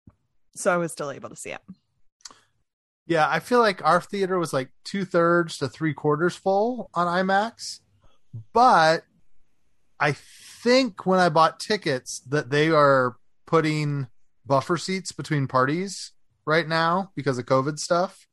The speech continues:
Speaker 1: Mm-hmm.
Speaker 2: And so I'm suspicious they sold every ticket they could have, given the policy of leaving a buffer seat between groups. Does that make sense?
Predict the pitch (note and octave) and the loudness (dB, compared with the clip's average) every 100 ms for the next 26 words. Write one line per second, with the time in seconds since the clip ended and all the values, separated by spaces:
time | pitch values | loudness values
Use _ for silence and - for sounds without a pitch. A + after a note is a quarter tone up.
0 | _ F#3+ F3 D#3+ _ _ _ _ - C#3+ | _ -16 -16 -18 _ _ _ _ -6 -2
1 | D3 F3+ D3+ D3+ D#3+ - C#3 - B3+ C4+ | 2 4 4 4 0 -2 -6 -2 2 2
2 | F#3 D3+ D#3 C#3+ - F3 E3+ D#3 D3+ C#3 | 2 0 0 -2 0 2 4 2 0 -2
3 | B2+ - D#3+ C#3+ A2 A#2+ A2+ - D#3+ C3+ | -6 -4 -4 -6 -8 -10 -8 0 2 2
4 | B2 A2 G#2 G2+ G2 - _ _ _ _ | 0 -2 -4 -8 -10 -16 _ _ _ _
5 | - A#2+ C#3+ D#3+ D3 C#3 C3 A#2+ D3 C3 | -16 -2 2 4 2 0 -2 -2 0 2
6 | C3 B2+ C#3 B2 A#2 A2 B2 A#2+ A2+ G#2+ | 2 -2 -4 -4 -6 -4 -4 -4 -6 -2
7 | A#2+ - G#2+ A#2 G#2+ A2 - A2 G2 G2 | -2 -4 -10 -10 -10 -12 -10 -10 -10 -16
8 | - - - - B2 A#2 A2+ - A#2+ B2 | -14 -14 -14 -8 -8 -8 -10 -8 -8 -8
9 | - | -14